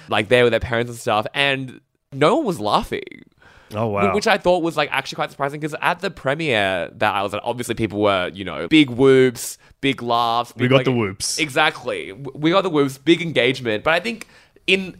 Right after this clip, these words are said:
Speaker 1: in just, like, a general public screening, it was, like, almost completely silent th-, throughout the
Speaker 2: Wow.
Speaker 1: entire movie. And I think that, to me, kind of proves that the jokes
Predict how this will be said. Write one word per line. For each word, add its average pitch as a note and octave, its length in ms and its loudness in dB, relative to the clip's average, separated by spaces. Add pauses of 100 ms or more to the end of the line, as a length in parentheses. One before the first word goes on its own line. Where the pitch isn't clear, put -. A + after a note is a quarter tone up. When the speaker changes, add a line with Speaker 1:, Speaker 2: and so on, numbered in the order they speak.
(120)
Speaker 1:
in F#3+ 140 -8
just, F#3 140 -6
like, F3 120 -4
a E3+ 60 2
general D3 300 2
public C#3 360 0
screening, C3 360 0
it B2 60 0
was, C3 160 0
like, C3 200 2
almost G3 300 -2
completely D3+ 280 -6
silent A2+ 560 -2
th-, C3 140 -4
throughout B2+ 200 2
the B2 80 -8
Speaker 2:
Wow. A2+ 140 0
Speaker 1:
entire A#2+ 240 0
movie. A2 300 -4
And A#2+ 100 -6
I D3 60 -4
think F3+ 180 -10
that, D3+ 220 -2
to - 60 -14
me, C3 220 -2
kind B2+ 160 -4
of B2 120 -8
proves A#2+ 260 -2
that A#2+ 100 0
the C3+ 60 -2
jokes C3 420 0